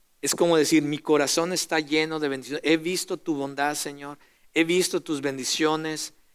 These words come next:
He vivido, lo he experimentado. He visto tu mano. Es más, con solamente salvarme, escogerme a mí para salvarme y darme vida eterna y todo lo que tú has hecho por mí. ¿Qué puedo hacer? Estoy agradecido, Señor. ¿Qué puedo hacer?".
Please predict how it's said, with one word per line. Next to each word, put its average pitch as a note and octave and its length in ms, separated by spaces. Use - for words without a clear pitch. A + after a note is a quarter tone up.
He F#3 140
vivido, E3+ 560
lo D#3+ 140
he E3+ 40
experimentado. E3 640
He E3+ 40
visto F3 320
tu D#3+ 180
mano. D#3+ 440
Es D#3+ 80
más, F#3 200
con E3 120
solamente F#3+ 400
salvarme, D#3+ 680
escogerme G#3 680
a G3+ 40
mí A3 360
para F3+ 200
salvarme F#3 600
y F#3 40
darme F#3 320
vida F#3 220
eterna F#3 480
y E3+ 120
todo F#3+ 320
lo F#3 100
que E3 140
tú F3 100
has E3+ 100
hecho F3 260
por D#3 180
mí. E3+ 340
¿Qué A3 120
puedo F#3 240
hacer? C#3 280
Estoy G#3 360
agradecido, D#3 640
Señor. D#3 320
¿Qué A#3+ 140
puedo G#3 300
hacer?". C#3+ 420